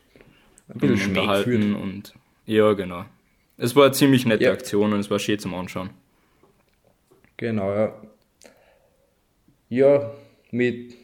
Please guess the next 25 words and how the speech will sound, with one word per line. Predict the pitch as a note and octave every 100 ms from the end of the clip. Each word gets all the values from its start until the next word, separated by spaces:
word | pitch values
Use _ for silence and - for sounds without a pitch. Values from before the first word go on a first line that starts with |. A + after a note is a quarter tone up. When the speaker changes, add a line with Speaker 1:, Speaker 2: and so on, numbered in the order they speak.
| _
Speaker 1:
mit | - A#2
diesen | C#3+ C3+ C3 B2+ A2 - _ _ _
positiven | - C#3+ C3+ C3 B2+ A#2+ A2
Vibes | G2 B2 - - _ _ -
möchten | A#2 A#2 -
wir | A#2+
uns | A2+ A2 - _ _ _ _ _ _
für | B2+ A#2+
heute, | A#2 C3+ - A#2 A#2 - - _ -
äh, | G2+ G#2 G#2 G#2 - _ _ _ _ _ _ _ _ _
gerne, | - A2+ A#2+ A#2+ A#2+ A#2 - - -
gerne | A2+ B2
wieder | B2
verabschieden, | - G#2+ - - C#3 C3+
würde | C3+
ich | C3+
sagen, | B2+ C3
oder? | A#2+ B2+ B2+
Außer | - G#2+ A2
du | A2+ A2
hast | A2+ B2+
noch |
irgendein | A#2 A#2+ A2+
Speaker 2:
Ja. | -
Speaker 1:
Thema? | A#2 B2+